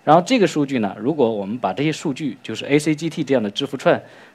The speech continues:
把它打印成这个新华字典的话，大家一般都用这个来比喻，也就是说，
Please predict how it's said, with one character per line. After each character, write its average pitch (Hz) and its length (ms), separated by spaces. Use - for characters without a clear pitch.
把 113 100
它 143 120
打 147 220
印 147 180
成 101 280
这 135 160
个 90 360
新 196 200
华 143 140
字 208 140
典 107 240
的 104 100
话， - 380
大 - 80
家 123 80
一 120 120
般 143 220
都 110 120
用 104 160
这 139 100
个 107 100
来 101 140
比 101 220
喻， 113 120
也 127 80
就 151 140
是 147 60
说， 151 200